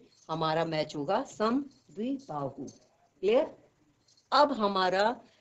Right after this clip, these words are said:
तीसरा question है बच्चों, अलग अलग लंबाई की सभी भुजाएं। पहले तो इस अलग अलग word को पढ़ो। जैसे आपने समान को क्या बोल दिया था?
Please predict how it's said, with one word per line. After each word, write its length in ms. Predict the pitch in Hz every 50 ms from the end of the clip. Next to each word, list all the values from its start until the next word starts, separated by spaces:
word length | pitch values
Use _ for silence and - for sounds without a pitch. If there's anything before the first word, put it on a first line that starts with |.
| _ _ _ _ _ -
तीसरा 500 | 262 262 269 277 277 277 - - 302 294 285
question 460 | 285 - 226 214 - - 214 202 196
है 80 | 196 196
बच्चों, 400 | 180 190 175 - - 208 208 214 226 214 - - - - 220
अलग 340 | 240 262 277 294 302 294 247
अलग 600 | 247 - - 220 214 220 226 247 247 254 226 202
लंबाई 840 | 214 202 190 185 190 190 196 190 180 190 185 190 196 190 202 208 208 214 -
की 180 | 240 262 277 285
सभी 400 | 277 - 240 226 214 233 247 226
भुजाएं। 460 | 180 165 143 - 147 135 123 117 113 - _ _ - - _ _ _ _ -
पहले 240 | 247 247 254 254 254
तो 120 | 254 269 254
इस 280 | 247 254 220 196 - -
अलग 240 | 214 202 196 190 190
अलग 240 | 185 180 175 170 165
word 280 | 160 165 156 147 -
को 100 | - -
पढ़ो। 320 | 147 - 135 127 131 127 123 - - _ _ _ _ _ _ _ _ _ _ _ _ _ _ _ _ _ _ _ _ -
जैसे 220 | 196 196 190 - 220
आपने 260 | 202 202 - 220 226
समान 500 | 220 - 214 180 180 180 175 185 196 202
को 120 | 202 226 220
क्या 220 | 220 240 226 220
बोल 200 | 214 220 233 240
दिया 160 | 247 277 294
था? 340 | 294 294 285 240 175 147 -